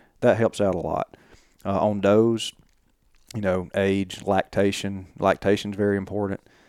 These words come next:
Uh, get your weight. And on lactation, that's easy to check. Um, you can just pull on the teat early in the season, milk's probably gonna come out,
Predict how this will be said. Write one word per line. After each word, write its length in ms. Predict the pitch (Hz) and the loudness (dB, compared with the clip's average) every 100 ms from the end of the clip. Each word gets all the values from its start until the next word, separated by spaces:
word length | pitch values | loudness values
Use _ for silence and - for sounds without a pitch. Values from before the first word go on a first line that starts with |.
| _ _ - | _ _ -6
Uh, 200 | 92 92 | -6 -4
get 200 | 95 - | -6 -6
your 100 | 92 | -4
weight. 440 | 98 98 98 - - - | -2 -2 -2 -8 -20 -12
And 180 | 98 87 | -8 -6
on 140 | 101 | -2
lactation, 540 | 104 113 - 104 98 98 | 0 0 0 -2 -2 -6
that's 180 | 92 90 | -6 -6
easy 220 | 95 90 | -8 -10
to 80 | - | -10
check. 320 | - - - _ _ _ _ _ - | -6 -6 -8 _ _ _ _ _ -8
Um, 420 | 98 92 90 90 | -4 -2 -4 -4
you 80 | 107 | -4
can 100 | 104 | -2
just 140 | 95 | -4
pull 160 | - 110 | 2 2
on 100 | 98 | 2
the 60 | - | 0
teat 300 | 113 113 - _ _ _ | 0 0 -4 _ _ _
early 240 | 110 113 113 | 2 4 4
in 80 | 107 | 0
the 40 | |
season, 540 | - 120 113 117 110 - _ | 2 4 4 0 -6 -12 _
milk's 300 | 107 104 - | -2 -2 2
probably 220 | 113 101 | 2 2
gonna 140 | 95 90 | 0 -6
come 220 | 92 90 | -8 -8
out, 180 | - | -10